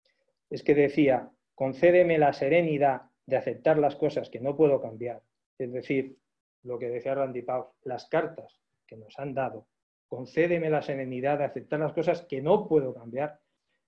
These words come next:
el entusiasmo para cambiar las que sí puedo", ese entusiasmo para cambiar lo que sí puedo influir, y la sabiduría para comprender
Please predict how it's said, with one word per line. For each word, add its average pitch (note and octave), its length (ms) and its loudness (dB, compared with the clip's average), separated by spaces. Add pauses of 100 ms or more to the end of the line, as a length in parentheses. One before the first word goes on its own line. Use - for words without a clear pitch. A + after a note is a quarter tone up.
el D#3 160 2
entusiasmo G3 880 2 (480)
para C#3+ 260 0
cambiar D#3+ 640 2 (100)
las D3 260 0
que - 140 -6
sí - 220 2
puedo", D#3 640 4 (1080)
ese - 180 -2
entusiasmo G3+ 640 2
para C#3 180 0
cambiar D#3 220 0
lo F3 140 4
que C#3+ 120 -2
sí B3 260 0
puedo B2 400 -6
influir, D3 520 -4 (600)
y D3 80 0
la F3+ 120 6
sabiduría E3 840 2 (300)
para E3+ 400 2
comprender C3+ 720 -6